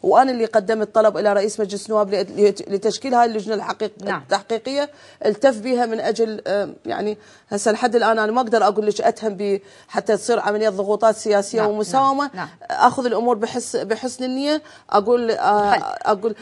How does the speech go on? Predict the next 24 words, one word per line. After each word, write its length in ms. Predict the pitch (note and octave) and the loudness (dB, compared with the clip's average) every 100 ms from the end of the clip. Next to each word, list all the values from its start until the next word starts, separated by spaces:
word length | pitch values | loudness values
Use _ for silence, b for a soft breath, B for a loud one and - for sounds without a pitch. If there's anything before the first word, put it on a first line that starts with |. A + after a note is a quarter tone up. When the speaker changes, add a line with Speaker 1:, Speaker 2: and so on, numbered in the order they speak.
| B B | B B
Speaker 1:
بس 220 | A#3+ - | 2 4
ال-، 200 | B3 - | 0 2
آه، 200 | A3 A#3 | 4 4
حتى 380 | - A#3 A#3+ G#3+ | 2 0 2 2
تكون 460 | G#3 G3+ - A#3 | 2 -2 -2 -4
في 80 | G#3+ | -2
السبق 420 | G#3 - G#3 G#3 | -2 0 0 0
لقناة 800 | G3+ G3 D3 F3+ F#3+ F#3 G#3 G#3 G#3 | 0 0 0 -2 -2 -4 -2 -2 -2
الرشيد، 360 | G3+ G3 C4+ - B B | -2 -2 -6 -10 B B
اليوم 220 | G3 A3+ G#3+ | -2 0 0
السيد 260 | A3+ G#3 | 0 2
رئيس 240 | F#3+ G#3 G#3 | 0 -2 -2
ال-، 260 | G3 F#3+ | -4 -4
آه، 280 | C3 F#3+ F#3+ | -2 -2 0
مجلس 380 | G3+ G3+ G3+ G3+ | -2 -2 -4 -4
النواب 340 | G3 A#3 A#3 | -2 -2 0
رفض 260 | A3 G3+ F3 _ b b | 0 0 -2 _ b b
تشكيلة 400 | G3+ - A3 G3 G#3+ | -4 0 2 2 0
هذه 240 | G3 G3 | 0 0
اللجنة 380 | G3+ G#3+ B3+ C#4 B B - | 0 -2 -4 -8 B B 2
وأعاد 380 | G3+ F#3+ G#3+ | 4 4 2
تشكيلة 340 | G#3 G3+ - G3+ | 0 -2 -4 -4
اللجنة 360 | G3 G#3+ G#3+ F3 | -4 -4 -4 -6
إلي. 300 | D3+ D3 | -6 -8